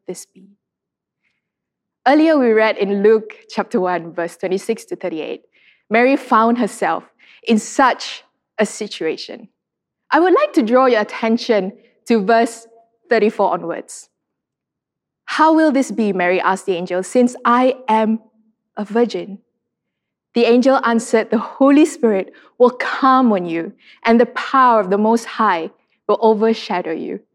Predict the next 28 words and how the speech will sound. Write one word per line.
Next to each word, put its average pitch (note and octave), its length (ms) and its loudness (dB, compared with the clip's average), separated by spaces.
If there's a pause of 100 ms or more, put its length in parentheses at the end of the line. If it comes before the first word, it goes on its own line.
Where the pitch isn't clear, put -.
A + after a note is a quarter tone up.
(360)
So C4 220 4
the B3 80 4
Holy D4+ 500 0
One F#3 300 2
to - 100 -12
be F#3+ 140 -6
born E3+ 400 -2 (260)
will A3+ 140 4
be A#3 100 2
called F#3+ 540 0 (260)
the F#3 100 -8
Son G3 680 0 (600)
of - 200 -16
God." F3+ 320 -12 (1800)
Well, A3+ 180 2
earlier D4 340 6
we G#3+ 120 6
heard A3+ 260 0
from G3 220 0
Feng G#3 400 2
about F#3 240 2
Zechariah G3+ 640 2
and F#3 140 -4
his G3 220 -6
disbelief G3+ 960 -2 (240)
to A#3+ 100 4
the G3+ 100 8
news A#3 540 4